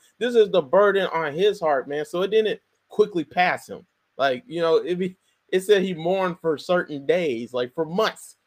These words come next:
He mourned about this. It would not go away, right? He had to do something about it. And I'm telling you guys now, whatever that burden is that's burdening your heart that won't go away, it's not gonna go away until you do something about it.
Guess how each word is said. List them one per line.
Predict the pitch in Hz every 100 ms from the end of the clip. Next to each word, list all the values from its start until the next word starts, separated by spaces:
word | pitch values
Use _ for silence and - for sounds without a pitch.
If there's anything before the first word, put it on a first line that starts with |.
| -
He | 180
mourned | 175 190 185
about | 139 123 110
this. | 101
It | 151
would | 170 185
not | 185 190 160
go | 180 180
away, | 175 185 170 117 - _ _ _
right? | - 156 175 170 -
He | 190 196
had | 208 190 180
to |
do | 151 196
something | 190 175 139
about | 135 127 107
it. |
And | 127
I'm | 160
telling | - 208
you | 190
guys | 175 175 165 170
now, | 180 139
whatever | 165 170
that | 170 135
burden | 160 170 170
is | 170 151 _ _
that's | 139 123
burdening | 123 175 160 143
your | 160 180
heart | 170 143 147 - _ _
that | 127 127
won't | 156 170
go | 156 180
away, | 170 180 190 175
it's | 190
not | 214 196
gonna | 185
go | 175 196
away | 185 208 208
until | 170 190
you | 170
do | 185
something | 180 170 135
about | 127 117
it. | 98